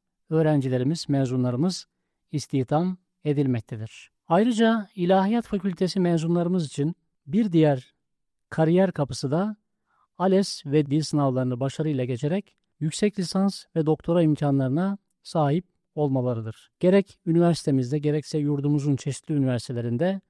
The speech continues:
kendini geliştiren, akademik kariyer yapmak isteyen öğrencilerimiz için bu fırsatlar sunulmaktadır. Bunlar haricinde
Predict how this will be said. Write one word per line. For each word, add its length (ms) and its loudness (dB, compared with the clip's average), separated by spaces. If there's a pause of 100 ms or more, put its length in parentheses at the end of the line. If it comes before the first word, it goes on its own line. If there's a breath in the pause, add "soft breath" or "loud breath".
(400)
kendini 360 2
geliştiren, 640 -2 (200)
akademik 420 0
kariyer 360 0
yapmak 380 -2
isteyen 440 -4 (380)
öğrencilerimiz 680 4
için 240 -2
bu 60 0
fırsatlar 580 -4 (480)
sunulmaktadır. 960 -2
Bunlar 360 2
haricinde 680 2